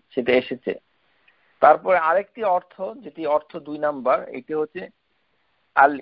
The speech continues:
ইনআম ওয়াল আতা। ইনআম মানে হচ্ছে যে, যেটা যোগান দেওয়া হয়,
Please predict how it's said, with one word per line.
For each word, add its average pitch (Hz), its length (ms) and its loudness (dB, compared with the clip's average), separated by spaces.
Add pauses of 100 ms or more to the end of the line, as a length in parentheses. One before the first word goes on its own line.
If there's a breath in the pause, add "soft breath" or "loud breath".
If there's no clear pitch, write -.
(100)
ইনআম 165 800 0 (540)
ওয়াল 160 240 -2 (220)
আতা। 175 680 4 (1160)
ইনআম 180 500 -6
মানে 214 300 -6
হচ্ছে 202 680 -10
যে, 156 400 -4
যেটা 139 420 0
যোগান 165 460 2
দেওয়া 147 240 2
হয়, 82 300 -16